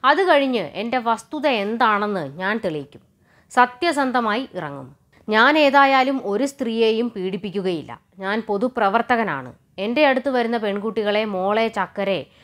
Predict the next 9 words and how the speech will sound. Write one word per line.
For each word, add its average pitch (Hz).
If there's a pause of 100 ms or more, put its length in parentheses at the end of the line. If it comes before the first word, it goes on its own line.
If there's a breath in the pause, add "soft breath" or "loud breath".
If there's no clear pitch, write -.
(160 soft breath)
ഏ, 190
സ്വന്തമെന്നല്ലാതെ 214
വിളിക്കുകയില്ല. 175 (1160 soft breath)
ആ 202
സ്നേഹവും 254
ബഹുമാനവും 262
കാണിക്കുന്ന 233
വ്യക്തിയാണ് 202
ഞാൻ. 143